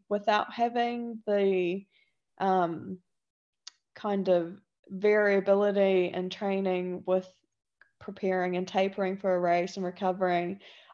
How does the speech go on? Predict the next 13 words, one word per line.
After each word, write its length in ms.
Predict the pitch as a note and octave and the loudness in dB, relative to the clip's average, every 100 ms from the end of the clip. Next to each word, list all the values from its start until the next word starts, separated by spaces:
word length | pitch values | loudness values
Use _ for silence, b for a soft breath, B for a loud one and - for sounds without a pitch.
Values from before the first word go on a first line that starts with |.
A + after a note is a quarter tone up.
| - | 2
I 720 | F#3+ F#3+ F#3+ F#3+ F#3+ F#3+ - | 6 8 8 6 4 0 -4
very 460 | G3 G3 G#3 G3 F#3+ | -8 0 4 6 4
quickly 460 | F#3+ - - G3 F#3 | 0 -6 0 0 2
got, 400 | F#3 F3+ F3 - _ - | 2 4 2 -2 _ -4
um, 680 | F#3+ F3+ F3 F3+ F3 G3 G3 - b b b b b _ _ _ _ _ _ _ _ | 0 0 -2 -4 -6 -8 -10 -16 b b b b b _ _ _ _ _ _ _ _
kind 220 | - G#3 F#3+ | -4 0 0
of 120 | G3 | -4
swept 480 | - - G3+ - G3+ | -10 -2 -2 0 -2
into 240 | G3+ G#3+ | -2 -2
the 120 | G#3 | -2
trap 360 | G3+ - G3+ G3+ | -2 0 0 -2
of 80 | F#3+ | -2
burnout. 840 | G3 F3 F3+ F#3 C#4+ F#4+ F4+ - | 2 2 2 2 4 6 6 2